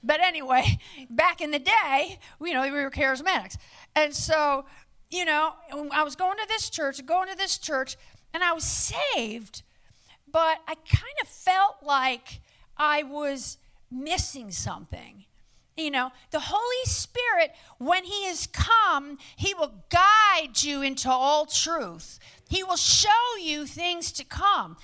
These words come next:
He will testify of Jesus. And so the Holy Spirit within me was testifying and showing me,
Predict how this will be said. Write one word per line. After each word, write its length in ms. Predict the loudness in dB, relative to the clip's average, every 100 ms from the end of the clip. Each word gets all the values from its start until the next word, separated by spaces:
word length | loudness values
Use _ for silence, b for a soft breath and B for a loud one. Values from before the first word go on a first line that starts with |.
| B B
He 120 | -4
will 180 | -2 -4 0
testify 1080 | 0 2 -2 -2 -4 -2 -4 0 0 2 -2
of 200 | -6 -8
Jesus. 680 | -6 -4 -4 -6 -10 -14 B B B -6
And 100 | -4
so 140 | 0
the 100 | 0
Holy 360 | -2 -8 -6 -4
Spirit 380 | -4 -2 -4
within 560 | -4 -10 -8 -4 -4 -4
me 280 | -6 -6 -8 B B
was 220 | -10 -8 -2
testifying 1300 | 0 2 0 -2 -4 -4 0 2 2 0 -2 -6 B B
and 160 | -6 2
showing 760 | 4 4 4 4 2 -2 -4
me, 360 | -6 -4 -6